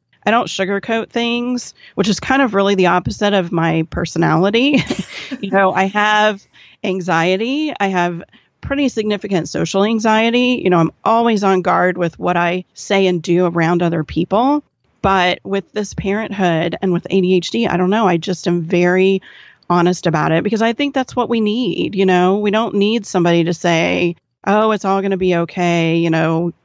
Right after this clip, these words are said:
y-, you need, you need that, but you need a whole lot more. You need to know how to make it okay, you know, and how to get through it in one piece.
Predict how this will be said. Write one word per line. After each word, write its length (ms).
y-, 180
you 160
need, 460
you 160
need 240
that, 320
but 180
you 60
need 120
a 40
whole 200
lot 200
more. 340
You 80
need 180
to 140
know 220
how 720
to 160
make 300
it 60
okay, 640
you 120
know, 480
and 180
how 240
to 80
get 260
through 340
it 280
in 200
one 200
piece. 640